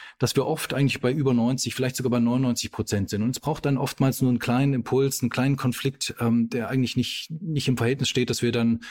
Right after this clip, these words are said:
ähm, über unser Vermögen kommen, ähm, da gut zu reagieren, liebevoll zu reagieren. Ähm, und deswegen, glaube ich, ist es unsere Verantwortung,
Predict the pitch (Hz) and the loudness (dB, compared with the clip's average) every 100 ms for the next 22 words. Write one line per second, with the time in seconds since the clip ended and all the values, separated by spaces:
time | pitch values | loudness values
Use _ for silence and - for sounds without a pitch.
0 | - - - 113 113 135 120 117 113 113 | -16 -8 -2 2 2 2 2 2 0 0
1 | 113 110 110 113 110 107 107 104 110 104 | 0 2 2 2 2 0 -2 0 0 0
2 | 104 104 101 113 110 - 104 101 110 104 | -2 -4 -2 -2 -2 0 -2 0 0 0
3 | 101 107 - 98 - 95 95 90 98 98 | 0 -2 -2 -4 -2 -4 -4 -2 -4 -4
4 | - - - - - - 104 107 107 - | -10 -16 -16 -16 -14 -4 0 2 2 0
5 | 110 127 156 143 139 127 143 135 - - | 0 0 2 2 2 0 -2 -4 -4 -2
6 | 143 147 139 123 143 151 151 151 147 147 | -2 -2 -2 0 0 0 2 2 0 -2